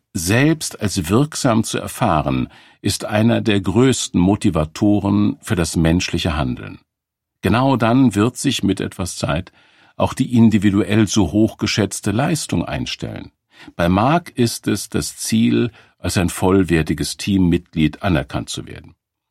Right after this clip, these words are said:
Bei Daniela gemeinsam mit ihren Freunden Zeit zu verbringen. Bei Kalle mit seiner Persönlichkeit wahrgenommen zu werden und bei Kurt Zeit für seine Familie zu haben. Und weil sich die einzelnen Personen mit ihren Fähigkeiten wertgeschätzt fühlen,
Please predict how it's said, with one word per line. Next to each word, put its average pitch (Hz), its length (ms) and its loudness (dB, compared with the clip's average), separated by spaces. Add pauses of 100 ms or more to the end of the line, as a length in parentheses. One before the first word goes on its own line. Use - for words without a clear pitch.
(320)
Bei 98 160 2
Daniela 139 720 4 (360)
gemeinsam 92 500 4
mit 90 120 2
ihren 92 220 2
Freunden 101 420 2
Zeit 165 260 -2
zu 135 100 -2
verbringen. - 420 -6 (400)
Bei 80 140 0
Kalle 101 500 0 (300)
mit 90 120 -2
seiner 87 220 2
Persönlichkeit 101 880 2
wahrgenommen 123 640 0
zu - 160 -10
werden 110 340 0
und 92 380 -2
bei 69 120 0
Kurt 120 400 0
Zeit - 440 -2 (120)
für - 220 -2
seine 85 240 0
Familie 90 540 -2
zu - 240 -10
haben. - 300 -12 (500)
Und 107 280 -2
weil 170 300 4
sich 98 240 -2
die 107 140 0
einzelnen 98 560 0
Personen 87 640 2
mit 104 200 2
ihren 85 300 -2
Fähigkeiten 65 880 -4
wertgeschätzt 101 800 -2
fühlen, 95 420 0